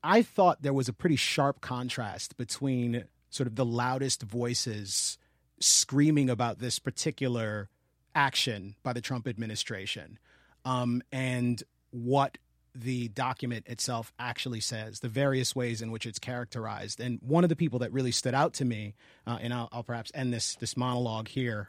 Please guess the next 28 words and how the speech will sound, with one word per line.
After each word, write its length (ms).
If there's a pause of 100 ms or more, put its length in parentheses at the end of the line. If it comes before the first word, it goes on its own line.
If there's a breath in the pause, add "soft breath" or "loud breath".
um, 160
'cause 140
I, 180
I 80
am 260 (580)
building 280
up 120
to 80
something, 500 (360 loud breath)
uh, 100
was 240
Fareed 280
Zakaria 680
on 340
C 260
N 80
N, 500
um, 360
who 180
I, 280
I 120
heard 380 (100)
talking 360
about 220
this. 140
I 40
wanted 260
to, 160